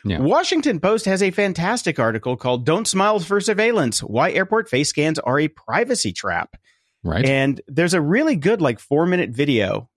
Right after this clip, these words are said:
Speaker 2: at the beginning of this article where the guy goes to the JetBlue terminal and gets scanned and starts talking about it. And he's just like, "Yeah, this is kind of unconstitutional."
Speaker 1: Right.
Speaker 2: And, you know,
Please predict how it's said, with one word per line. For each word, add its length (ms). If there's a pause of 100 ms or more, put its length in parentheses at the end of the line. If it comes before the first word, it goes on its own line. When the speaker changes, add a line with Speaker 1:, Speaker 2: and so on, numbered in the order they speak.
(140)
Speaker 2:
at 120
the 80
beginning 380
of 80
this 160
article 400
where 100
the 60
guy 200
goes 460
to 120
the 80
JetBlue 500
terminal 520
and 100
gets 180
scanned 520
and 120
starts 240
talking 340
about 280
it. 60
And 100
he's 80
just 120
like, 140 (540)
"Yeah, 400
this 240
is 160
kind 260
of 100
unconstitutional." 1040 (580)
Speaker 1:
Right. 140
Speaker 2:
And, 420 (300)
you 160
know, 160